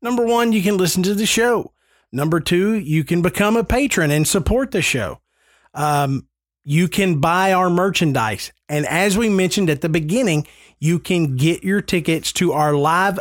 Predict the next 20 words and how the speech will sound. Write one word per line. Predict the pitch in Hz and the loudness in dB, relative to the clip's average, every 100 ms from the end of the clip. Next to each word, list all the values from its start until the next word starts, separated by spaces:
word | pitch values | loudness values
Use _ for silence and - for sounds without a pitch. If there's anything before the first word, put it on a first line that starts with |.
| - | -2
event | 185 156 156 156 - _ - | -2 0 0 0 -2 _ -6
in | 175 208 202 | -2 0 2
Nashville | 170 170 - 175 165 - | 2 0 0 -2 -2 -2
on | 143 147 | -2 0
October | - - - 160 147 160 - _ _ _ - | -2 -6 0 0 2 0 -2 _ _ _ -8
twentieth. | - 160 156 113 - - _ _ _ | -2 0 0 -2 -8 -18 _ _ _
So | - 170 127 | -6 -4 -4
go | 165 147 170 175 165 - | -6 -2 0 0 -2 -6
follow | - 185 175 190 | -4 0 2 2
us | 185 180 | 2 2
on | 151 | 0
Facebook, | 131 180 185 - 165 165 - _ - | 0 0 0 -2 -2 -2 -4 _ -8
Twitter, | - 170 160 160 - _ _ | -2 0 2 0 -4 _ _
and | 117 117 | -8 -2
Instagram | 190 220 240 196 208 220 220 - _ | 0 0 -2 0 0 0 -2 -6 _
by | 160 151 | -4 -2
searching | - 160 - 139 131 | 0 0 0 0 2
Graveyard | 170 220 220 208 175 | 0 2 0 0 0
Tales | 175 175 175 - _ _ _ _ 165 | 0 0 0 -4 _ _ _ _ -2
and | 160 156 | -2 -2